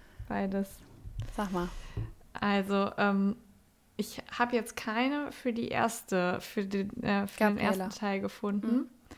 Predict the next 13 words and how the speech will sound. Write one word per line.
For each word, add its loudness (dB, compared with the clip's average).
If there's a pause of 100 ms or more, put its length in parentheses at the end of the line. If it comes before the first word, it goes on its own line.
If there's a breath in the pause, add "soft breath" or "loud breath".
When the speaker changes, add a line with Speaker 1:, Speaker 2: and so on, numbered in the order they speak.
(460 loud breath)
Speaker 1:
Auf 0
die -6
Schnelle. 2 (440 loud breath)
Aber 2
ich -2
hab -2
einen, 2
ähm, 2
Anton, 2 (200)
so -4
hieß 0
der, -2
ne? 2